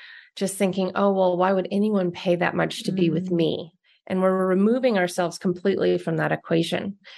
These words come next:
Speaker 1: But it's definitely a practice. And, you know, we all continue to face this and then we can remind ourselves. And so a thing that I always say is, "Please give yourself grace for the decisions you've made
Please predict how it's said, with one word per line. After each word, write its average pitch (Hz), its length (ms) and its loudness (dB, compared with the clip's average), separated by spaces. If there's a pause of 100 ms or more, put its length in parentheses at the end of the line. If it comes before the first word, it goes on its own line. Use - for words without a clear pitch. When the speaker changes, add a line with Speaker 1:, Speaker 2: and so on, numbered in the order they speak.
(120)
Speaker 1:
But 247 80 2
it's 254 140 4
definitely 330 340 2
a 330 60 0
practice. 233 580 -2
And, 185 280 -2
you 190 80 0
know, 185 120 2
we 185 200 2
all 208 380 2
continue 202 560 2
to 180 100 0
face 233 360 -2
this 190 340 0
and 190 80 0
then 180 80 2
we 175 140 2
can 175 100 -8
remind 190 480 0
ourselves. 180 540 0 (400)
And 190 180 -2
so 180 300 4
a 208 60 -4
thing 226 240 0
that 226 100 0
I 196 80 0
always 214 500 -2
say 180 500 2
is, 175 400 0 (800)
"Please 233 520 0 (100)
give 208 180 2
yourself 226 440 0
grace 196 340 -2
for 214 80 -6
the 180 120 -2
decisions 208 600 0
you've 185 180 -2
made 175 400 0